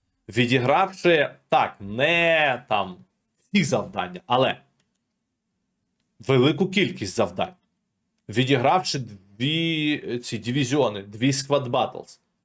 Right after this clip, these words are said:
я не можу закрити навіть не те, що вісімдесят дев'яту, навіть вісімдесят восьму збірку. В мене отут. Пруфи, все виконано. Сезони. Ну, тут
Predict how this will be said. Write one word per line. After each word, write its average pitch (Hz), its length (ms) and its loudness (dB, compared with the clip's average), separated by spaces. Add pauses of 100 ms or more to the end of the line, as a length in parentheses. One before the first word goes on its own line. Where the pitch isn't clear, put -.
(320)
я 131 220 2
не 143 100 2
можу 143 280 2
закрити 135 420 0
навіть 135 400 -2 (120)
не 139 280 2
те, 147 280 2
що - 160 2
вісімдесят 147 480 0
дев'яту, 135 420 2
навіть 117 360 0
вісімдесят 113 460 -6
восьму 113 340 -4
збірку. 107 300 -8 (460)
В 101 160 -8
мене 120 280 2
отут. 127 380 -2 (380)
Пруфи, 131 480 0
все 120 340 0
виконано. 92 560 -4 (1000)
Сезони. 117 720 0 (1800)
Ну, 127 220 0
тут 120 360 -2